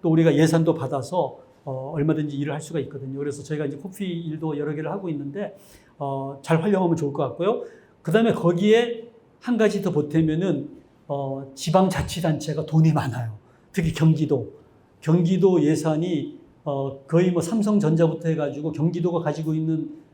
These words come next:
회사들, 엘지니 뭐 다 있잖아요. 그래서 경기도가 가지고 있는,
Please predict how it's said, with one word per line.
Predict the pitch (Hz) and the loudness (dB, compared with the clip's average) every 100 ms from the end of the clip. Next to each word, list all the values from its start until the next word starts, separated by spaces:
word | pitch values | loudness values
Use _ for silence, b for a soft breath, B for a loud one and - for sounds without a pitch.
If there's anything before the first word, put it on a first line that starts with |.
| _ | _
회사들, | 208 202 180 170 156 175 | -2 0 0 -2 0 2
엘지니 | 185 180 160 180 180 | 2 2 -2 -4 -4
뭐 | 165 170 156 - - | 0 2 0 -4 -2
다 | - | 4
있잖아요. | 165 - 151 135 135 | 4 4 -2 -4 -6
그래서 | 151 151 202 - - B B B - | -6 -2 -2 -2 -6 B B B -6
경기도가 | 156 180 185 202 202 190 190 | 2 2 4 4 6 6 4
가지고 | - 156 160 170 180 | 2 -2 -2 -4 -2
있는, | 175 175 180 196 196 202 | -2 -4 -6 -4 -4 -6